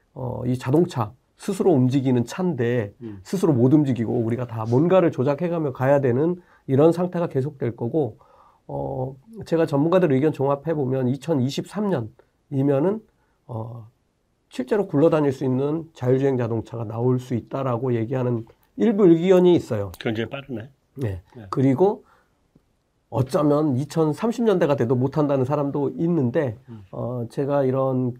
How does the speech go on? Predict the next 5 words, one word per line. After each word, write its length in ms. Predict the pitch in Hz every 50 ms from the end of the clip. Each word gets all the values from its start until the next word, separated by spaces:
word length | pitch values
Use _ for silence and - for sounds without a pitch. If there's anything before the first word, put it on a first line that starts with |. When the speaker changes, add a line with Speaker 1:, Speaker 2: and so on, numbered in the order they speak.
| - -
Speaker 1:
기술 600 | - - 131 135 135 135 - - 196 202 208 202
평가들을 560 | 202 196 190 185 - 196 180 170 175 160 160
종합해보면 880 | - - 135 147 151 - - 175 160 147 123 113 135 147 147 127 98 95 - _ _ _ _ _ _ _ _ _ _
시제품 460 | - - - 247 277 269 262 240 226
정도는 1200 | 208 196 175 160 147 139 127 113 104 101 - _ _ _ _ _ _ - 147 160 160 165 156 156 156